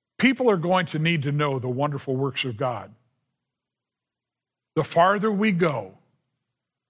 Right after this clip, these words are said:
we need to be living so as God is showing us from his word, his works,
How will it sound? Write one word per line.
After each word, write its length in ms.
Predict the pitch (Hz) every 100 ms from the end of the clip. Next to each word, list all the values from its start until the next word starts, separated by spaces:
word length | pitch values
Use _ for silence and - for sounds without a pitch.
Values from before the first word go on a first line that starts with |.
| _ _ 123 127
we 240 | 202 285 277
need 580 | 196 147 117 117 120 - _ _ _
to 120 | 190
be 200 | 156 185
living 720 | 170 160 202 220 143 113 107 123 _ _ _ _ _ _ _ _ _ _ _ _ -
so 420 | - 208 208 196
as 520 | 185 180 175 151 - - _ _ _ _ _ _ _ _ 123
God 520 | 110 170 214 240 247 -
is 260 | 175 156
showing 540 | - - 214 220 208 202
us 360 | 196 - - -
from 380 | - - 185 170
his 260 | 139 123
word, 640 | 107 127 160 190 226 214 180 - _
his 200 | 202 170
works, 580 | 151 151 143 139 -